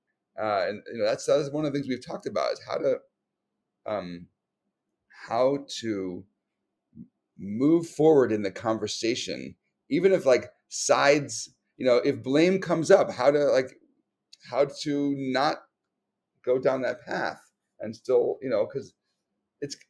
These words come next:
divorce is messy. We can't get around that. But there is, you, I, I believe we're, we're sophisticated enough, uh, uh, people that we can still offer support and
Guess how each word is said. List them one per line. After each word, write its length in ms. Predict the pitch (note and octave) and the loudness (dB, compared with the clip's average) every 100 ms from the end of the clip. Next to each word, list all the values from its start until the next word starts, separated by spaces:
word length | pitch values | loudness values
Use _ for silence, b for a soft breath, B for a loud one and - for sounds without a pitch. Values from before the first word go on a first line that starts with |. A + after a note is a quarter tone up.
| D3 | -6
divorce 360 | F#3 A#3 B3 | 2 8 8
is 180 | A#3+ F#3+ | 6 2
messy. 400 | G3+ A3 - G2+ | 2 2 2 -2
We 140 | G#2+ | -2
can't 360 | A#2 F3 E3+ - | -4 -2 -2 -4
get 140 | C#3 | 0
around 360 | C3 A2 D3+ D3 | 0 2 2 2
that. 220 | C2 - - _ _ _ | -2 -6 -12 _ _ _
But 220 | A#2 A#2 - - | 2 2 2 -4
there 200 | B2+ B2+ | -2 -2
is, 200 | B2+ D3+ C#3+ | -6 -8 -6
you, 220 | C#3+ C#3+ _ _ _ _ | -10 -10 _ _ _ _
I, 160 | A2 C#3+ - | -2 -2 0
I 60 | D3 | -2
believe 320 | D#3+ E3+ F#3+ | 0 -2 -2
we're, 340 | C#3+ C#3+ C3 C3 _ _ - | 2 2 2 -4 _ _ -6
we're 200 | C#3 C#3 - | -6 -6 -16
sophisticated 880 | - D#3 - G#3 - C#3+ E3 C3 | -10 -10 -2 -4 -4 -8 -4 -4
enough, 380 | B2+ B2+ A#2+ - _ _ _ _ - | -2 -2 -2 -8 _ _ _ _ -2
uh, 420 | A2 G2 F#2+ F#2 _ _ _ _ G2+ | 0 2 0 -2 _ _ _ _ -2
uh, 160 | G#2+ | -2
people 600 | - F3 G3 A2+ D2+ - _ _ _ - | -2 -12 -2 2 2 -2 _ _ _ -8
that 140 | F#2+ | -6
we 120 | A#2+ | -6
can 400 | A#2 A#2+ G#2+ G#2 - _ _ | -10 -8 -8 -8 -12 _ _
still 380 | - - E3 - | -12 2 4 4
offer 600 | C3+ C#3 B2+ A#2 A#2 _ | 2 0 -2 -2 -4 _
support 640 | - - - - D3+ C3+ - _ _ _ _ _ - | -14 -12 -8 2 4 4 -2 _ _ _ _ _ -10
and 280 | G#2+ G2 | -8 -8